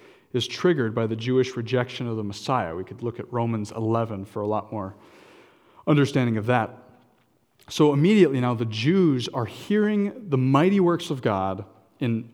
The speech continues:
foreign languages, languages familiar to them because of the dispersion, but languages not typical for how God sent his prophets. And that was a sign to them that they had just missed it. They had just missed it. They had missed God's original communication.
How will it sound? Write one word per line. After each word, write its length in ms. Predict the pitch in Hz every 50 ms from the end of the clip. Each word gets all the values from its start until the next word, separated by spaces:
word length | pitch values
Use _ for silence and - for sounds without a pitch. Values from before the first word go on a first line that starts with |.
| _
foreign 440 | - - - - 165 190 202 196 175
languages, 400 | 151 127 117 113 110 104 123 131
languages 380 | 156 175 196 190 185 160 156 135
familiar 380 | - - 151 160 170 170 156
to 100 | - -
them 260 | 120 120 131 120 117 131
because 300 | 135 120 - 123 113 120
of 80 | 107
the 60 | 110
dispersion, 580 | 98 101 95 - - 180 160 131 113 104 101 104 - - - - - -
but 100 | - 135
languages 480 | 139 147 151 147 139 123 127 123 117 - - -
not 340 | 120 131 165 - - - -
typical 420 | - 165 175 131 - - 104 113
for 200 | 117 - - 110
how 340 | 113 120 117 117 110 107 - - - - - - _ _
God 220 | - 120 117 113 -
sent 220 | - 127 117 113
his 120 | 117 101
prophets. 580 | - - - 131 117 117 - 95 82 - - - - _ _ _ _ _ _ _ _ _ _ _ _ _ _ _ -
And 100 | 139 131
that 120 | 127 151 180
was 120 | 156 123
a 60 | 117
sign 300 | 113 - 143 131 131 127
to 100 | 113 110
them 280 | 107 113 110 107 101 98
that 120 | 95 - - - -
they 220 | 113 107 107 110 104
had 160 | 107 101 101
just 240 | 101 104 98 - 104
missed 300 | 98 98 - - - -
it. 160 | - - - _ _ - -
They 120 | 110 104
had 120 | 110 104
just 240 | 107 - 123 120 -
missed 380 | 123 117 117 117 113 - - -
it. 100 | - -
They 80 | 107
had 100 | 110 107
missed 260 | 113 127 127 123 - -
God's 280 | 123 117 113 110 - -
original 540 | 113 107 110 120 120 113 104 101 98 101 - - - - - - _ _
communication. 760 | _ - 113 107 98 98 - - 120 113 - - - - -